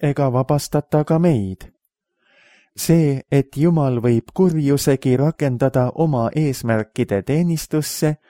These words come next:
kõneleb ennekõike Jumala suveräänsusest. Loen salmid seitseteist kuni üheksateist.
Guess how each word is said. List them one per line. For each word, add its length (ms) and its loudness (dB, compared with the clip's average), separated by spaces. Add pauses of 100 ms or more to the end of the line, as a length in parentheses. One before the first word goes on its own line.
(340)
kõneleb 560 2
ennekõike 920 0
Jumala 500 0
suveräänsusest. 1200 -2 (1800)
Loen 380 2
salmid 520 0
seitseteist 840 -2
kuni 320 0
üheksateist. 920 -4